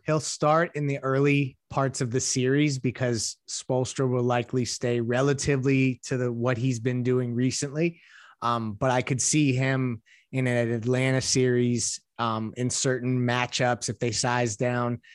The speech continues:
where he would not be as necessary. Charlotte as well. Um, but Dedmon's a guy that I think is gonna be a lot more situational than maybe we expect, uh, just depending on matchups. And the other guy, just because of the way that Atlanta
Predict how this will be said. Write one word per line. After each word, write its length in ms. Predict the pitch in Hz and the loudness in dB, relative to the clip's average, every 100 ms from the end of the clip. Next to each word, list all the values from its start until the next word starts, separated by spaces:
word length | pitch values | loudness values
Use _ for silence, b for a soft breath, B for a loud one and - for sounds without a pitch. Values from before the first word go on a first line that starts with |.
| B - | B -2
where 160 | 131 | 0
he 160 | 127 135 | 2 2
would 160 | 127 | 2
not 320 | 127 127 127 - | 2 0 -2 0
be 160 | 127 | 2
as 180 | 123 110 | 2 0
necessary. 600 | 120 117 120 - 120 120 | -2 -2 -2 0 2 2
Charlotte 480 | 113 - 135 131 123 | 0 2 2 2 2
as 180 | 120 110 | 0 0
well. 380 | 120 120 117 - B B - | 0 0 0 -4 B B -4
Um, 400 | 117 113 110 - _ _ _ 117 | -2 -2 -6 -10 _ _ _ -2
but 460 | 131 135 127 - | -2 0 -6 -2
Dedmon's 460 | 143 165 180 202 156 | 2 4 4 4 4
a 60 | |
guy 180 | 147 143 | 2 2
that 140 | 139 131 | 2 0
I 80 | |
think 260 | 131 143 131 | 0 -2 -2
is 140 | 123 | -2
gonna 160 | 123 131 | 0 0
be 120 | 127 | 2
a 60 | 123 | 2
lot 300 | 131 135 143 | 2 2 2
more 140 | 147 | -2
situational 800 | 139 143 135 135 131 - 135 127 | 0 -2 0 0 0 0 -2 -2
than 140 | 123 | -2
maybe 300 | 120 127 127 | 0 0 2
we 160 | 123 123 | 2 0
expect, 680 | 113 - - 127 175 - - b b b | 0 -4 -2 -2 -2 -4 -16 b b b
uh, 200 | 123 120 | -2 -2
just 240 | 113 117 | -2 -2
depending 400 | - 113 131 127 | -4 -2 -2 -2
on 200 | 120 120 | -2 -2
matchups. 560 | 113 127 - 147 139 - B B B | -2 -2 0 0 0 -8 B B B
And 120 | 131 | 0
the 120 | 139 151 | 2 4
other 180 | 180 | 4
guy, 320 | 180 165 147 143 | 4 4 4 2
just 260 | 139 139 | 0 0
because 360 | 156 139 143 131 | -2 2 2 2
of 100 | 120 | 0
the 80 | 131 | 2
way 240 | 135 139 | 4 4
that 140 | 135 | 4
Atlanta 600 | 131 123 135 139 139 135 | 2 0 0 2 2 -2